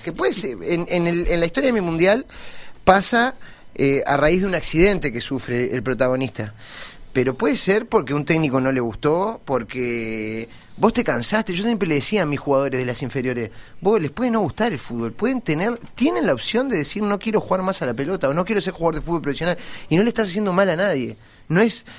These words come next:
tengo otra historia que se llama Estadio Lleno, que el hijo, con dieciocho años, se pelea con el papá porque decide seguir la carrera musical y le surge la posibilidad de irse a estudiar música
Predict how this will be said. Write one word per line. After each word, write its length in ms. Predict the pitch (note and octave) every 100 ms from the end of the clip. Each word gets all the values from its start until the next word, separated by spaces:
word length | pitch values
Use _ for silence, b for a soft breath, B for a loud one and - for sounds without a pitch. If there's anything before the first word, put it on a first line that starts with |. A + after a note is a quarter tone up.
| B -
tengo 200 | A3 A3+
otra 160 | G#3+
historia 320 | F#3 E3+ A3 F#3+
que 60 |
se 60 | E3+
llama 260 | F#3 D#3+ -
Estadio 420 | C3+ - G3+ F#3+
Lleno, 400 | - D#3 C3+ C3+ - b b b
que 120 | - C#3+
el 100 | E3+
hijo, 380 | G3+ - C#3+
con 120 | D3+ C3
dieciocho 420 | B2+ E3 - D#3
años, 380 | D3+ C3+ C#3+ D#3+
se 240 | - C#3
pelea 280 | D3 D3+ F3+
con 120 | F3
el 80 | D#3+
papá 360 | D#3+ E3+ G#3 B B B
porque 260 | D#3 D#3 E3+
decide 380 | D3 A3+ B3+ A3+
seguir 520 | F3+ D#3+ G3 G3+ D#3+
la 120 | C#3+
carrera 320 | C#3 D3+ F#3+ E3+
musical 520 | C#3+ C#3+ C#3+ G3 B3+ B B
y 100 | D#3
le 80 | D3+
surge 240 | - G#3 G3+
la 100 | E3
posibilidad 360 | D#3 D#3 F3
de 40 | F#3+
irse 140 | -
a 20 | D3+
estudiar 280 | D3 D#3
música 560 | E3 E3+ - E3 C3+